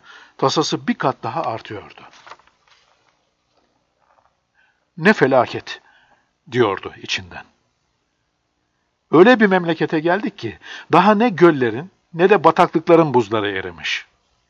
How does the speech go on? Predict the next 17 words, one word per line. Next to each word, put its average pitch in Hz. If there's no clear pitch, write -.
Tilkinin 220
geçmeyeceği 185
yer 165
yok. -
Başka 190
yerlerde 208
buzlar 196
çoktan 233
eridi. 117
Fakat 226
buralar 180
Smaland'ın 170
yüksek 151
yöreleri. 90
Bahar 185
henüz 175
gelmemiş. 139